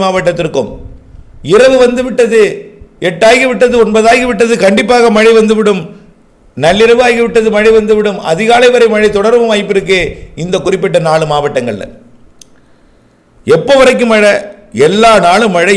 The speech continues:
இரவு வந்துவிட்டால் மழை. தென்மேற்கு பருவமழை தொடங்கும் வரைக்கும் மழை, தொடங்கியும் மழை.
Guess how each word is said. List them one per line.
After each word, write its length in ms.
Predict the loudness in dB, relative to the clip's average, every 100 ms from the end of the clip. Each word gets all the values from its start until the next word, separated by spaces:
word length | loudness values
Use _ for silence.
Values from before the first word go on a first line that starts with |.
| 0
இரவு 260 | 0 2 2 2
வந்துவிட்டால் 520 | 0 -2 -6 -2 -4 -2
மழை. 240 | -2 -2 -2 -10 -20 -20 _ -20 -20 -8
தென்மேற்கு 500 | -4 -2 0 -2 0 0
பருவமழை 360 | 0 -2 -2 -4 -2
தொடங்கும் 420 | 0 0 0 0
வரைக்கும் 360 | 0 -2 -4 -2
மழை, 240 | 0 0 0 -2 -8 -18 -20 -14 -2
தொடங்கியும் 600 | 0 0 -2 -4 -4 -4
மழை. 180 | -4